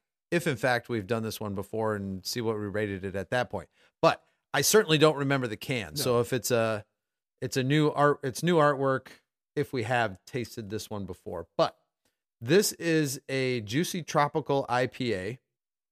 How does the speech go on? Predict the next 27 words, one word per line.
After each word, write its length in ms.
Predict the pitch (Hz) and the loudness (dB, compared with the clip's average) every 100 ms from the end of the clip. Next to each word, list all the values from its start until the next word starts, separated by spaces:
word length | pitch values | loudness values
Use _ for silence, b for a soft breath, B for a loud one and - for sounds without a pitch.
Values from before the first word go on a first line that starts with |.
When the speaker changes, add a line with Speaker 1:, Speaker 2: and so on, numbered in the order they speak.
| _ | _
Speaker 1:
seven 600 | - - - - 165 175 | -6 -2 0 2 4 2
point 360 | 160 170 160 147 | 0 2 0 -2
three 220 | 143 147 | -2 -2
percent, 500 | 143 151 - 120 120 | -2 -4 -2 -2 -4
fifty 480 | - - 147 - 139 - | -10 -6 -6 -2 -4 -4
I 220 | 117 110 | -4 -4
B 440 | 104 107 104 92 64 | -4 -6 -6 -8 -12
Us. 300 | 50 - - - _ _ _ _ _ _ - | -18 -18 -18 -20 _ _ _ _ _ _ -8
Speaker 2:
Five 260 | 139 135 | -4 -4
zero 380 | 107 120 139 190 _ _ _ - | -4 -6 -6 -10 _ _ _ -12
I 100 | 117 | -10
B 180 | 127 131 | -8 -8
Us? 180 | 139 - | -10 -8
Speaker 1:
Five 220 | - 117 110 | -2 0 -2
zero. 340 | 98 67 53 | -6 -8 -14
Speaker 2:
Okay. 120 | 87 73 _ _ - | -20 -20 _ _ -16
Speaker 1:
Yeah. 140 | - - _ _ _ - | -16 -16 _ _ _ -20
Speaker 2:
I 40 | |
wasn't 160 | 101 95 | -20 -18
sure 140 | - | -16
if 80 | 95 | -16
you 60 | 90 | -18
said 140 | - - _ | -20 -20 _
fifty 260 | 104 - 101 | -20 -16 -18
or 120 | 82 _ | -18 _
fifteen. 500 | 110 - - 98 90 - _ _ | -16 -16 -18 -16 -16 -20 _ _
Speaker 1:
Fif-, 160 | - | -10